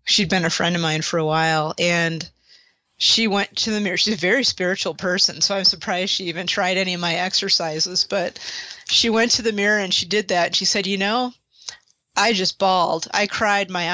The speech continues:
eyes out when I first did that exercise." And she said, "I've been a spiritual person for years and still cried when I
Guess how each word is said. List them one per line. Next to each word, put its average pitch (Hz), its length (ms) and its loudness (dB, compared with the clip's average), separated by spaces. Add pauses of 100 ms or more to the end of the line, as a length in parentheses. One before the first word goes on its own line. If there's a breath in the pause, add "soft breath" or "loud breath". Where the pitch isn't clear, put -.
(100)
eyes 185 140 0
out - 340 -4
when 190 120 -4
I 165 140 -2
first 170 400 0
did 185 180 -2
that - 280 -2
exercise." 185 640 0
And 190 100 -4
she 202 80 0
said, 196 220 0
"I've 226 200 2
been 233 160 0
a 202 40 -2
spiritual 190 480 0
person 196 400 0
for - 160 -4
years 185 500 0
and 185 200 -4
still 240 400 2
cried - 520 -6 (520 loud breath)
when 196 180 2
I 185 240 2